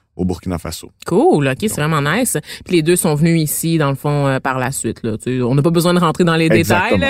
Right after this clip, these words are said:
Speaker 2: là, mais
Speaker 1: Ouais.
Speaker 2: <laughs> c'est ça.
Speaker 1: Ouais,
Speaker 2: Et
Speaker 1: ouais.
Speaker 2: toi, euh, dis-moi, euh, c-, comment, euh, tu sais, comment ça a été accepté ? Comment ça a été perçu, la relation entre ta mère et ton père par leurs familles respectives ?
Speaker 1: Mhm. Euh, c'est une bonne question. Très bien.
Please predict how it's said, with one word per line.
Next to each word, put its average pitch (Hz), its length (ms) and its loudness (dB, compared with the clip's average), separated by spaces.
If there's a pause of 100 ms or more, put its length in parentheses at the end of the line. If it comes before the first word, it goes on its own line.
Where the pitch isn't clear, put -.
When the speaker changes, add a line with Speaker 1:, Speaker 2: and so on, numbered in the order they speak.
(120)
Speaker 2:
là, 220 60 2 (120)
mais - 80 2
Speaker 1:
Ouais. - 80 0
Speaker 2:
<laughs> 285 320 -4
c'est 240 120 -4
ça. 294 160 -4 (160)
Speaker 1:
Ouais, - 140 -4 (120)
Speaker 2:
Et 220 40 2
Speaker 1:
ouais. 214 60 -2
Speaker 2:
toi, 269 160 -2 (140)
euh, 180 80 0
dis-moi, 196 420 2
euh, 170 220 0 (240)
c-, 247 140 -8
comment, 247 140 -4 (140)
euh, 151 320 -4 (880)
tu - 60 -20
sais, 226 280 -4 (480)
comment 233 220 -2
ça 208 100 -2
a - 20 2
été 226 200 -2
accepté ? 185 400 -2
Comment 233 160 -2
ça - 100 -2
a - 20 2
été 190 140 -2
perçu, 220 580 -4
la 160 140 -2
relation 170 560 -2
entre 160 440 -4
ta 147 140 -2
mère 180 200 -2
et 180 80 -2
ton 147 120 -4
père 190 160 0
par 170 160 -2
leurs 156 160 0
familles 190 380 2
respectives ? 147 680 -4 (540)
Speaker 1:
Mhm. 139 360 2 (400)
Euh, 101 400 4
c'est 98 100 -2
une 98 80 2
bonne 139 160 2
question. 131 440 0
Très 185 220 0
bien. 117 240 2